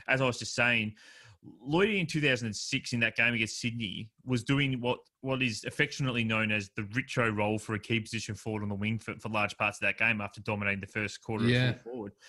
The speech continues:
Speaker 1: He, he rips his hamstring off the bone. He, he can't, he can't move as well as he was. If, if you watch the, uh, the two thousand and nine Anzac Day game and you watch after, um,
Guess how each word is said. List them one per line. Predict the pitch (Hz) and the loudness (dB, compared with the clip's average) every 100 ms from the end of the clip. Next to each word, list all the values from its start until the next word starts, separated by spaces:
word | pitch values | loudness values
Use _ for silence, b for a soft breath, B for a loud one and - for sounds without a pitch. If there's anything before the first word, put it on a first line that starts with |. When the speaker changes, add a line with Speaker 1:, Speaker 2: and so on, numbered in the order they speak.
| B B B B - | B B B B -2
Speaker 1:
He, | 147 - _ | 0 -2 _
he | 131 | -2
rips | 135 196 - | 0 0 0
his | 165 | 2
hamstring | 147 135 139 | 2 2 -2
off | 120 | -4
the | 104 - | -8 0
bone. | 117 120 101 101 b b b | 2 2 0 -6 b b b
He, | 147 143 | -2 0
he | 143 | -2
can't, | 151 175 175 - - - | 0 0 -2 -8 -14 -6
he | 139 | 0
can't | 156 120 | 2 2
move | 131 131 | 2 2
as | 120 | 2
well | 120 110 | 2 2
as | 104 | 0
he | |
was. | 98 107 | -4 0
If, | 147 151 | 0 2
if | 156 | 2
you | 190 226 | 2 2
watch | 220 - | 0 0
the, | 170 151 139 | 2 4 6
uh, | 127 | 4
the | 120 120 | 2 -2
two | 165 | -2
thousand | 170 143 127 120 | 2 2 2 0
and | 113 | 0
nine | 110 110 | 2 2
Anzac | 107 110 110 110 | 2 2 0 0
Day | - 101 | 2 0
game | 95 107 101 98 | 0 0 0 0
and | 98 113 | -2 -2
you | 127 | 0
watch | 131 123 | -2 2
after, | 123 135 135 135 117 113 | 2 2 0 0 2 2
um, | 107 104 101 98 | 0 0 -4 -8